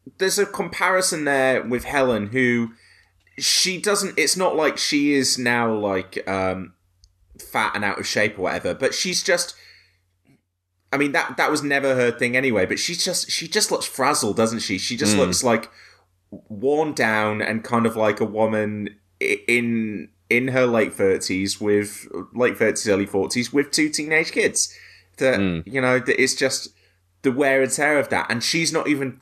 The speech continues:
Speaker 1: thinking about, like, she, her, her powers are literally just there to, like, make her house run a bit smoother. Um, and again, I think, I think they do a n-, really nice job there. And then,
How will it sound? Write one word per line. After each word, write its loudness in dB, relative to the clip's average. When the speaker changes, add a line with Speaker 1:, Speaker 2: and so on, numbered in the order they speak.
Speaker 1:
thinking -4
about, -2
like, -2
she, -6
her, -2
her 0
powers 0
are -2
literally -2
just 0
there 2
to, -2
like, -2
make -6
her 0
house -2
run -4
a -4
bit -2
smoother. -6
Um, 0
and 0
again, 0
I 0
think, -4
I -2
think -10
they 0
do -2
a 0
n-, -4
really 2
nice -2
job 0
there. 0
And 0
then, -2